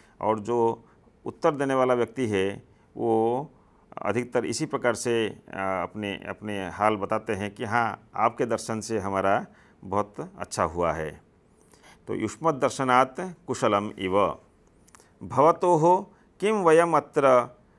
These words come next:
कुशलप्रश्नस्य भाजनम् एव, न पुनः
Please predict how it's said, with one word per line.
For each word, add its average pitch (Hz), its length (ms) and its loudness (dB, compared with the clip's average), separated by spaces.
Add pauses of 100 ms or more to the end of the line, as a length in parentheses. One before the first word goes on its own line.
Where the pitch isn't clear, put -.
(140)
कुशलप्रश्नस्य 143 960 0
भाजनम् 120 640 4
एव, 98 320 0 (760)
न 113 160 0
पुनः 127 560 0